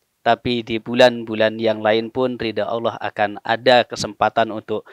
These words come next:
mereka yang bisa istiqomah beribadah kepadanya. Tentu bukan hanya sebatas istiqomah beribadah, eh, urusan ibadah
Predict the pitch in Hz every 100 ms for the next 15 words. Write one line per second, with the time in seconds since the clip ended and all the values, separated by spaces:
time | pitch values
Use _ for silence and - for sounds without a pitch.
0 | - - 107 107 123 - 131 139 147 -
1 | 113 107 107 95 104 - - 107 - 127
2 | 131 127 - - 107 104 101 107 104 -
3 | 104 92 95 92 95 - _ _ _ _
4 | _ _ - - - - - 123 214 170
5 | 139 143 143 170 170 131 131 123 160 147
6 | - 135 - 123 131 147 165 135 127 139
7 | 117 117 110 135 156 - - - _ _
8 | 117 117 117 131 147 170 147 156 139 131
9 | 131 143 -